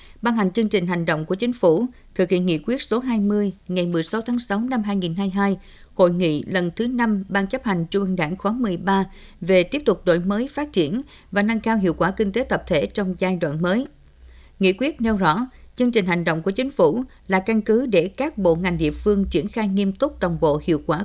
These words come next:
quan điểm chỉ đạo, phấn đấu cao nhất để thực hiện thắng lợi các mục tiêu phát triển kinh tế tập thể mà Nghị quyết số hai mươi hai nghìn hai mươi hai đã đề ra, đó là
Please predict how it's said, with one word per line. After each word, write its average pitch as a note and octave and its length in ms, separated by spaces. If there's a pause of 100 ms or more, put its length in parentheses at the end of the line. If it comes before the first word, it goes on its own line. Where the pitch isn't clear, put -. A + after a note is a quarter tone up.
quan A3 180
điểm D#3 160
chỉ E3+ 160
đạo, D3+ 240 (340)
phấn A3+ 120
đấu A3+ 220
cao A3+ 200
nhất D4+ 160 (300)
để G#3 160
thực G#3 220
hiện D#3 180
thắng A#3+ 240
lợi D#3+ 240
các C4+ 200
mục E3+ 180
tiêu G3 160
phát A#3+ 240
triển F#3 260
kinh G3 180
tế A3 120
tập G#3 240
thể D#3+ 200 (400)
mà F#3 100
Nghị F3+ 180
quyết B3+ 220
số B3 160
hai A#3+ 200
mươi G3+ 320
hai G3 120
nghìn F3+ 220
hai G3 120
mươi F3 100
hai G3 260
đã D#3 140
đề G3 200
ra, F#3 300 (300)
đó G3+ 140
là G#3+ 260